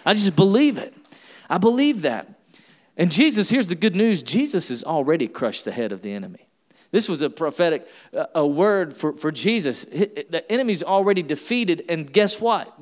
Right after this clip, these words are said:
Jesus gave you and I authority over the enemy. And we're, we're all living like we don't have power, we don't have authority, or we don't have,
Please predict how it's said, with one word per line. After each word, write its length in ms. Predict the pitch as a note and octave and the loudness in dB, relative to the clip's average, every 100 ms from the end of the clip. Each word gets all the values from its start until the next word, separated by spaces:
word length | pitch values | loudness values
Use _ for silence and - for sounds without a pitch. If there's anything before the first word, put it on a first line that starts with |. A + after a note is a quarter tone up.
| B2+ - | -20 -16
Jesus 520 | C#3 G3 B3 F3+ E3+ | -2 2 2 0 -4
gave 340 | - F#3+ F3+ D3 | 0 2 2 2
you 180 | G#3 G3 | 2 2
and 140 | - | 0
I 480 | E3+ G#3 G3 D3+ D#3 | -2 -2 0 -2 -2
authority 680 | D#3 C#3+ - A#3 G3+ D#3 D#3 | -4 -4 -4 0 2 0 -2
over 420 | F3 E3+ D#3 E3 | 0 -2 -2 -2
the 120 | D#3+ | -2
enemy. 500 | C#3+ G#3+ F3+ A2 - _ _ _ _ _ _ _ _ _ _ _ _ _ | -2 0 -2 -6 -18 _ _ _ _ _ _ _ _ _ _ _ _ _
And 120 | D3 | 0
we're, 100 | F3+ | 0
we're 200 | D#3+ F#3+ | 2 2
all 180 | F#3+ F3+ | 2 2
living 280 | F3 F3 E3+ | 2 0 0
like 340 | D#3+ D3 - - _ _ - | -2 -2 -6 -20 _ _ -6
we 140 | D#3+ | -2
don't 160 | E3+ D#3 | -2 0
have 240 | D#3+ D3+ | -2 -2
power, 420 | F#3+ F#3+ D3+ A2 | -2 -2 -2 -4
we 140 | A#2+ F3 | 0 -2
don't 160 | D3+ | -2
have 140 | D#3 C3+ | -6 -8
authority, 520 | B2 F#3+ F3+ D3 B2 | -6 -2 0 0 -2
or 60 | |
we 160 | C3 E3+ | -2 0
don't 220 | E3+ D3 | -2 -2
have, 220 | E3 D#3 | -2 -4